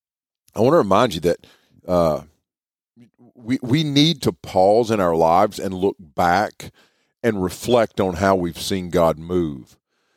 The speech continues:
Uh, I think that, you know, there's a, wha-, what's the old saying that, um, I think it was, it, you know, I don't remember who is credited with saying this, um, but it's like, if, if we don't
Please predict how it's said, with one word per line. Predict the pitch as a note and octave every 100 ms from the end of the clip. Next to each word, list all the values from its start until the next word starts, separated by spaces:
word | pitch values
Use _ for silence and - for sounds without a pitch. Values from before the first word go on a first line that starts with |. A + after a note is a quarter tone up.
| _ -
Uh, | E2
I | E2
think | - A#2 F#2+
that, | F#2 F2 _ _ -
you | G#2+
know, | F#2+
there's | F#2+ F2
a, | F2+ E2 E2
wha-, | G2+ A2+
what's | A2 B2 -
the | A#2+ G#2+
old | F#2+ E2
saying | - A2 G2 F#2 D#2+
that, | D#2 D#2 - _ _ _ -
um, | E2+ E2 D#2 D2 - _ - -
I |
think | - G#2 F#2
it | F#2
was, | F2+ E2 -
it, | G2 G2+ -
you | G#2
know, | F2 E2
I | F#2
don't | G2+
remember | F2+ F2+ F2 E2
who | D#2 F2 E2+ D2+ D#2+ _ _ _ _ _ _ _
is | D#2
credited | - - F#2 D#2+ D2
with | C2+
saying | - E2+ D#2+ C#2+
this, | C#2 C2 - - _ _ _ _ _ _ _ _ -
um, | D2 D2 C#2+ D2
but | E2+
it's | E2 - -
like, | D#2 D2+ -
if, | E2+ - -
if | F#2+ E2 -
we | E2+ G2+ G2+
don't | F#2+ F#2 F2 - -